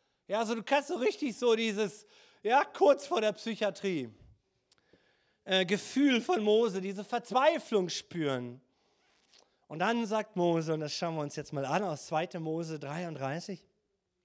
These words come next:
in Vers achtzehn, er hat einen Wunsch. Er sagt, „Gott, lass mich doch deine Herrlichkeit sehen.“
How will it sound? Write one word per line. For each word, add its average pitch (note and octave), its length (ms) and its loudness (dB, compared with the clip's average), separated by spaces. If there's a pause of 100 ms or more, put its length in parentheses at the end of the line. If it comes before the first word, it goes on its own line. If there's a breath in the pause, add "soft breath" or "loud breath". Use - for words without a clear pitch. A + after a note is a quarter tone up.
(840 soft breath)
in E3 160 -2
Vers D#3+ 320 -2
achtzehn, A#2+ 840 -6
er B2+ 120 -14
hat B2 180 -12
einen C#3 340 -4
Wunsch. A#2+ 500 -10 (640)
Er C#3 160 -8
sagt, C#3+ 300 -6
„Gott, C#3+ 480 -8 (400)
lass C#3+ 340 -2
mich C3 300 -8
doch B2 240 -8
deine A#2+ 360 -8
Herrlichkeit G2+ 800 -14
sehen.“ G2+ 500 -16